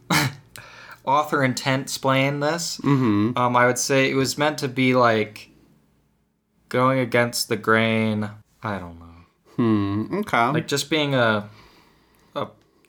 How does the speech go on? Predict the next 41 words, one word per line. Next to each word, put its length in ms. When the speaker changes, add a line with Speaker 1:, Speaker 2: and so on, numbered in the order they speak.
Speaker 1:
a, 60
a 60
class 540
cl-, 200
I 160
don't 200
know. 240
I 160
don't 200
know, 180
man. 320
Speaker 2:
Hmm, 500
Speaker 1:
I 160
was 100
Speaker 2:
okay. 100
Speaker 1:
wrong. 320
I 120
was 160
wrong. 220
Speaker 2:
Oh, 160
you're 140
good. 380
Speaker 1:
It 140
is 120
a 60
sort 400
of 260
balance 760
or 160
countermeasure 880
required 800
in 80
exchange 600
for 100
the 140
immense 420
power 460
Demon 420
Peter 300
Pan 380
provides. 880